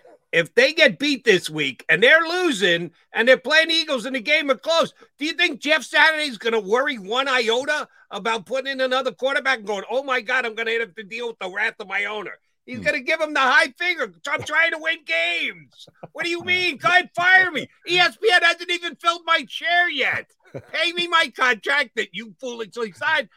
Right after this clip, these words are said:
Speaker 1: and I'll go back and talk for a living on E S P N." I'm telling you,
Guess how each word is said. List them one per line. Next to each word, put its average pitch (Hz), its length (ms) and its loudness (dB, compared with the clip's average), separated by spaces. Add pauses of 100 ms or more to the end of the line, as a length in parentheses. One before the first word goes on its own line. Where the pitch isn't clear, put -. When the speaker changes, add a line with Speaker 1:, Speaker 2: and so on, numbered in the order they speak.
Speaker 1:
and 320 120 -2
I'll 320 80 0
go 320 100 -4
back 330 300 -2
and 302 100 -8
talk 311 320 -2
for 254 180 -2
a 220 60 -2
living 202 320 -8
on 208 160 -6
E 240 100 -10
S 254 180 -4 (100)
P 240 120 -6
N." 226 220 -4 (220)
I'm 131 220 -16
telling 160 220 -10
you, 107 80 -14